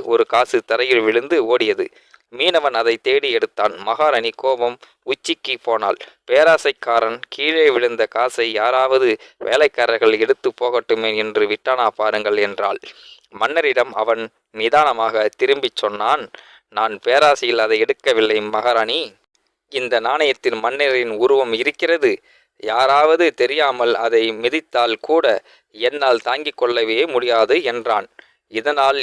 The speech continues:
இன்னும் மனம் நெகிழ்ந்த மன்னர் மேலும் ஐந்தாயிரம் காசுகளை கொடுத்தார். இப்பொழுது மகாராணி தனது வாயை மூடிக்கொண்டாள். தத்துவம்: பெண்கள் வாயை மூடிக்கொண்டு இருந்தாலே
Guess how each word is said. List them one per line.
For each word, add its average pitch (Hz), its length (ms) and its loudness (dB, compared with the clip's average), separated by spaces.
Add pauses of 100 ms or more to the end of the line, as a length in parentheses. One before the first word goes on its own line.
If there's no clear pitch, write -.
இன்னும் 147 380 -2
மனம் 123 300 -2
நெகிழ்ந்த 117 420 0
மன்னர் 113 420 -2 (440)
மேலும் 151 440 2
ஐந்தாயிரம் 123 600 0
காசுகளை 113 520 0 (440)
கொடுத்தார். 120 480 0 (320)
இப்பொழுது 131 580 0 (320)
மகாராணி 123 560 2
தனது 113 360 -2
வாயை 123 360 2 (100)
மூடிக்கொண்டாள். 113 800 -2 (600)
தத்துவம்: 127 460 -2 (300)
பெண்கள் 170 400 2
வாயை 143 340 2
மூடிக்கொண்டு 127 680 -2
இருந்தாலே 117 560 0